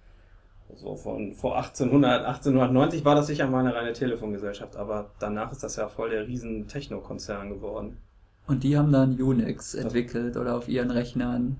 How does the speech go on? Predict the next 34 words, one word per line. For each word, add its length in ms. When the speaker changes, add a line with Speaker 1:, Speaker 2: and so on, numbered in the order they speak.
Speaker 1:
kann 160
schon 160
Speaker 2:
erstmals 260
Speaker 1:
sein, 160
also 200
die 100
haben 140
auf 80
jeden 160
Speaker 2:
installiert. 80
Speaker 1:
Fall 160
auch 160
eine 80
Computer-Eigen-, 840
Eigenmarke 1200
gehabt, 240
das 100
weiß 240
ich, 300
das 100
hab 80
ich 100
mal 120
gelesen 320
und 120
darauf, 360
darum 260
geht's 220
ja 100
da 140
auch 120
in 120
dem 160
Strang. 300